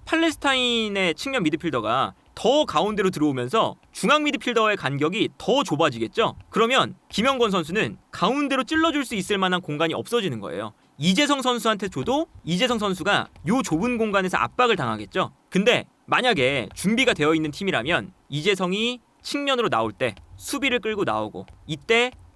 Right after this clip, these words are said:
요 사이 공간에 벌어지면 이 공간으로 뭐 손흥민이 안으로 들어온다거나 반대편에 있었던 황인범이 들어온다거나 주민규가 내려온다거나 이러면서 공간을 쓸 때 여기서 딱 스루 패스가 들어가는 이게 나와야 되는데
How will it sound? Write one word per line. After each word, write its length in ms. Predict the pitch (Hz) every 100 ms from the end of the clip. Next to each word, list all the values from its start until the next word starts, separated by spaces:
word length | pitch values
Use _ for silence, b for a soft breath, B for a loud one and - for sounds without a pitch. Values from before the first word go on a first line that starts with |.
| 147
요 120 | 185
사이 340 | 190 285 285
공간에 580 | 233 214 185 180 175 143 - -
벌어지면 680 | - 185 202 127 151 123 - -
이 140 | 160
공간으로 760 | 240 254 233 208 208 247 254 - _
뭐 120 | 147
손흥민이 580 | - 311 320 294 254 247
안으로 280 | 135 165 175
들어온다거나 640 | 139 143 127 87 87 104 - -
반대편에 460 | 156 208 233 220 202
있었던 340 | 190 202 214
황인범이 460 | 302 311 277 233 214
들어온다거나 640 | 135 139 117 95 113 101 _ _
주민규가 520 | - 214 269 226 202
내려온다거나 680 | 123 139 131 113 104 120 - _
이러면서 400 | 175 285 285 262
공간을 420 | - 185 226 220 214
쓸 200 | 285 277
때 340 | 277 277 262 - -
여기서 320 | 196 220 220 - - -
딱 180 | 277 -
스루 180 | -
패스가 300 | - 233 190
들어가는 340 | 151 120 101 - - _
이게 200 | 247 285
나와야 260 | 175 139 139
되는데 420 | 123 120 208 120